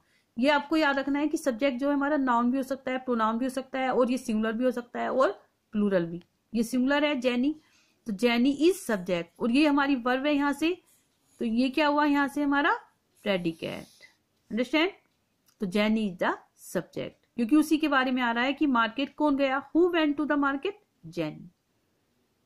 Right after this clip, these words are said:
बी, रोहित and वरुण are watering the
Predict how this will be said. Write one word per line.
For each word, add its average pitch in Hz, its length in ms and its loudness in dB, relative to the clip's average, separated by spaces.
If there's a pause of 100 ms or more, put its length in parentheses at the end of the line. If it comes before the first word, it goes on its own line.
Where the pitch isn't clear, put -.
(380)
बी, 185 240 -4 (340)
रोहित 320 420 4 (200)
and 226 260 -2
वरुण 202 260 -2
are 240 380 -4
watering 214 480 -2
the 370 100 -2